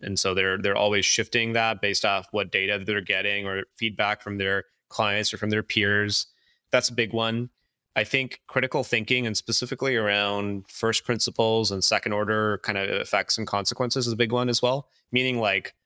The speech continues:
a lot of demand gen marketers tend to focus on the levers in front of them that they can pull,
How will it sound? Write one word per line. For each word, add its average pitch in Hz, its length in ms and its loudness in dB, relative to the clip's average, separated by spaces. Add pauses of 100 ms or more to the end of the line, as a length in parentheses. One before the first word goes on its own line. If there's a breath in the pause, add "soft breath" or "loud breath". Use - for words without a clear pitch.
(160)
a - 80 2
lot 120 280 4
of 120 160 0
demand 107 400 0
gen 110 200 0
marketers 107 460 -2
tend 107 180 -4
to 104 60 -4
focus 104 460 0
on 101 380 0
the 113 100 2
levers 110 580 2
in 113 120 -2
front 110 220 0
of 110 120 -2
them 117 180 0
that 113 140 -2
they 110 100 2
can 107 180 -4
pull, 123 440 -2